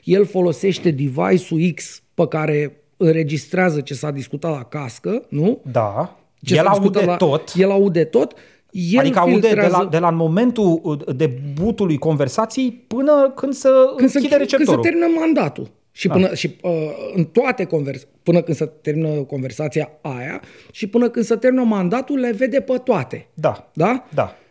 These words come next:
Speaker 1: Bun. Până acum, el,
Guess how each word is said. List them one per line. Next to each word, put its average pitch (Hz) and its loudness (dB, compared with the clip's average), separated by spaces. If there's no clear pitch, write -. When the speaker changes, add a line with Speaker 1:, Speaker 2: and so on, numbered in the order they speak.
Speaker 1:
Bun. 202 2
Până 285 4
acum, 175 0
el, 180 0